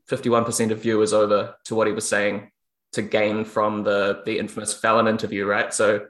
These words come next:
the Jimmy Fallon interview, I think, has become the kind of go-to, the, the Ur example of this, even though it's been happening forever. Um, but it's a good example because Jimmy Fallon's seen as a kind of comedian, but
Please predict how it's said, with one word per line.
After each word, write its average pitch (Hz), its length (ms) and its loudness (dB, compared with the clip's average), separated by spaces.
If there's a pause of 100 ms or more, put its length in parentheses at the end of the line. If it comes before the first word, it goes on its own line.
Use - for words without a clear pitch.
(280)
the 117 60 -6
Jimmy 135 240 0
Fallon 117 300 2
interview, 107 320 -2
I 104 60 -2
think, 107 160 -6
has 104 160 -10
become 113 420 -2
the 110 60 0
kind 107 240 -2
of 107 180 -6
go-to, 110 580 0
the, 107 300 -2 (100)
the - 140 -8
Ur 120 180 6
example 110 400 0
of 107 140 -4
this, - 360 -4 (260)
even 120 120 -2
though 104 100 4
it's 101 80 -2
been 107 140 -4
happening 104 520 -4
forever. - 480 0 (680)
Um, 110 340 -4 (320)
but 117 100 2
it's 104 100 0
a 120 40 -2
good 151 140 4
example 113 360 2
because 104 460 -4
Jimmy 120 260 0
Fallon's 113 380 0
seen 110 280 -2
as 104 120 -6
a 107 60 -4
kind 107 260 -4
of 107 220 -8 (1000)
comedian, 120 1040 4
but 113 400 2